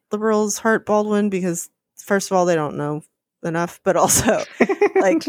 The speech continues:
Speaker 1: hanging a lot on the word identity. But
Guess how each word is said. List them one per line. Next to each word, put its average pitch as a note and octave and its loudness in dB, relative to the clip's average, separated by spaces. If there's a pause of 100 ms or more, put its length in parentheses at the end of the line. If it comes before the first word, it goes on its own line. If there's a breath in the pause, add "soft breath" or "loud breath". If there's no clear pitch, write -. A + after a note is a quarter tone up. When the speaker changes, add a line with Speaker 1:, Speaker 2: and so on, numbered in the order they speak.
Speaker 1:
hanging G#3+ 0
a G3 2
lot E3+ 4
on E3+ -2
the E3 -8
word D3+ -4
identity. C4 0 (520 loud breath)
But E3+ 0